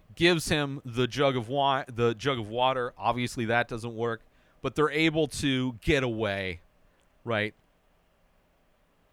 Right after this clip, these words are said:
Able to get away, and, uh, you see that clearly the alcohol performance enhancer,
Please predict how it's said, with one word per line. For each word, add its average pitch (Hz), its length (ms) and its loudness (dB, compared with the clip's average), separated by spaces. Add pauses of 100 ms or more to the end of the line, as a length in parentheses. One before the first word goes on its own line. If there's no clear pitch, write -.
(800)
Able 196 240 4
to 180 120 -6
get 151 180 4
away, 110 480 0 (760)
and, 127 560 0 (3500)
uh, 113 480 -2 (720)
you 160 160 -2
see 160 340 2
that 135 240 -2
clearly 170 540 2
the 131 200 -2
alcohol 113 760 -2 (500)
performance 127 640 -2
enhancer, 117 680 -4